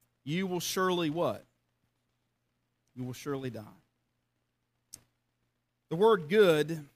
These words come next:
refers to well-pleasing and morally correct, while evil speaks of morally bad and ex-, and, and extremely ugly evil. Now, it's important for us not to miss how God begins with blessing,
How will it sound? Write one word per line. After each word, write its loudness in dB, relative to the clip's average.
refers 0
to -10
well-pleasing 2
and -2
morally -2
correct, -2
while -2
evil -6
speaks -6
of -6
morally -2
bad -2
and -6
ex-, -14
and, -6
and -6
extremely -2
ugly 0
evil. -4
Now, 2
it's -2
important -2
for 0
us 2
not -2
to -6
miss -2
how -4
God 0
begins -2
with -8
blessing, 0